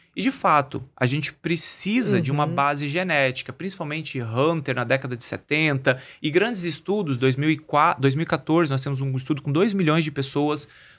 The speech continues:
Speaker 1: Nós temos um estudo de dois mil e dezenove, publicado no jama, com dois milhões de pessoas, multicêntrico, realizado em cinco países diferentes, que noventa e sete por cento dos autistas tinham uma base genética comum.
Speaker 2: Sim.
Speaker 1: Ou seja, é genético.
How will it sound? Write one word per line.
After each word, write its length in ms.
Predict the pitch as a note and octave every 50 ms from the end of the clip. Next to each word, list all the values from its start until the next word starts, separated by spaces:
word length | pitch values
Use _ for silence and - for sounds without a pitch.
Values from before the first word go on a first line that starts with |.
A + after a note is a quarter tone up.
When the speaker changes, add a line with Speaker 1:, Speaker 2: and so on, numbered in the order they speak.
| _
Speaker 1:
Nós 120 | - D3+ C#3
temos 220 | - F#3 F#3 F3
um 140 | E3+ F3+ F3+
estudo 320 | E3+ - - F3+ E3 F3
de 100 | D#3 E3+
dois 180 | D#3+ E3 E3 D3+
mil 200 | D#3+ E3+ G3 A#3
e 40 | B3
dezenove, 520 | G3 F#3+ F3 F#3+ E3+ D#3 D3 D3+ D3+ D3+ -
publicado 480 | - D3 C#3+ D3 C#3+ E3 E3 E3+ F3
no 140 | F3 E3+ E3
jama, 320 | C#3 C3 D3 D3 D#3 D#3
com 160 | D3 - D#3 D3+
dois 340 | C#3+ C#3+ F3+ G#3 B3+ B3 G#3
milhões 260 | G3 F3+ E3 E3+ E3
de 60 | -
pessoas, 380 | - D3 C#3 - - D#3+ D#3+ C#3+
multicêntrico, 840 | C#3 D#3 F#3 B3 B3+ - - - - - E3+ E3+ E3+ - - -
realizado 460 | C#3+ C#3+ E3 E3 D#3 C#3+ D#3+ E3 D#3+
em 60 | D#3+ D3
cinco 340 | - - G3 A#3+ - -
países 400 | F#3+ - F3 D#3+ D#3+ D#3 C#3+ C#3+
diferentes, 680 | C#3 C#3+ C#3 - C#3+ B2+ B2 C3 D#3 F3+ - - - - _ - - - - - _
que 100 | - G#3+
noventa 500 | G#3 G#3+ G3 D#3+ F3 F#3 G3+ A3+ - A3+
e 60 | A3
sete 420 | G3+ - - E3 C#3+ C#3+ C3+ -
por 200 | - - D#3 D3+
cento 340 | - - - B2+ B2 - -
dos 320 | B2+ A#2+ D#3 F3+ G#3 G3 G#3
autistas 720 | G#3 G3+ F#3 - - - F3+ E3 - - F#3 F3+ - -
tinham 340 | - - - F3+ F3 E3+ E3+
uma 220 | E3 D#3+ D#3+ D#3
base 460 | C#3+ C3+ C3+ D#3 E3 D#3+ D#3+ D3+ D#3+
genética 500 | D3+ D#3+ D#3+ C#3+ C#3 C#3+ C#3+ - - - _
comum. 360 | - - E3 D#3 B2+ A2 G#2+ -
Speaker 2:
Sim. 100 | - -
Speaker 1:
Ou 80 | - A#3
seja, 260 | - D#3+ C3+ B2 C3+
é 40 | C3+
genético. 560 | C3+ F3 F3+ D#3 A2+ G2+ G2 - - - B2+